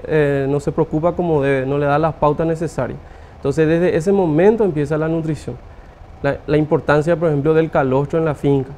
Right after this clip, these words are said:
Si de-, deja, deja de lado, ¿verdad? El, la producción de calostro para el alimento, el primer alimento de, de la vaquilla de reposición, muchas veces ese animal, si no se le alimentó como, como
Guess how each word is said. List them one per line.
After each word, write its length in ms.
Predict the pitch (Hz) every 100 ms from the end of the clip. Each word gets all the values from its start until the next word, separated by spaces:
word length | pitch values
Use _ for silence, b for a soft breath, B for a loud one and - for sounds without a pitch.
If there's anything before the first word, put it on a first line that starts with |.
| - - - - - -
Si 260 | 147 143
de-, 220 | 135 151 143
deja, 640 | 151 151 147 175 170 143 139
deja 340 | 151 151 175
de 140 | 175
lado, 400 | 147 139 156 156
¿verdad? 280 | 139 135 143
El, 380 | 147 143 131 127
la 120 | 139
producción 420 | 156 156 - 139
de 100 | 139
calostro 640 | 143 151 131 139 151 151 135 - - - -
para 340 | 143 147 147
el 180 | - 147
alimento, 600 | 151 151 135 135 139 151 B B B B
el 240 | - 139 135
primer 280 | 147 135 143
alimento 520 | 156 160 143 139 156
de, 200 | 160 143
de 80 | 147
la 100 | 147
vaquilla 400 | 147 139 135 143
de 60 | 147
reposición, 640 | 160 170 165 151 175 214 B B B -
muchas 280 | 147 185
veces 360 | 156 147 175 165
ese 180 | 147 165
animal, 460 | 175 170 147 165 208 - -
si 400 | - 151 143 135 -
no 160 | 151 151
se 180 | - 165
le 220 | 160 165
alimentó 540 | 170 165 165 143 156
como, 480 | 151 170 170 151 139 -
como 340 | 151 151 139